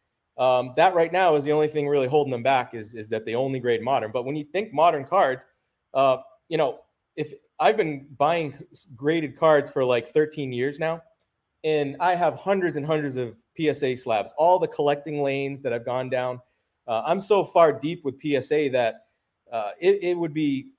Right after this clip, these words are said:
very, very difficult for me to change, okay? But I'm saying this more for newer collectors or people that might be starting to collect graded cards. Uh, give Tag a look, man, because what they're doing is incredible. They're doing it the right way. Uh,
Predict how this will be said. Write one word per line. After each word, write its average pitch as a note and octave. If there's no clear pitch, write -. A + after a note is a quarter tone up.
very, E3
very C#3+
difficult C3+
for B2+
me C#3
to B2
change, A2+
okay? B2+
But C#3+
I'm A3
saying G#3
this D#3
more D3+
for C3+
newer F3
collectors A2
or A#2+
people G3
that D#3+
might D#3+
be C#3+
starting E3+
to D3+
collect D#3+
graded F3
cards. D#3
Uh, G#2
give A3
Tag A3+
a D3
look, D#3+
man, A2+
because A#2+
what E3+
they're F#3
doing F3
is B2
incredible. A2
They're A#2
doing F3+
it E3+
the D#3
right D3
way. C3
Uh, G#2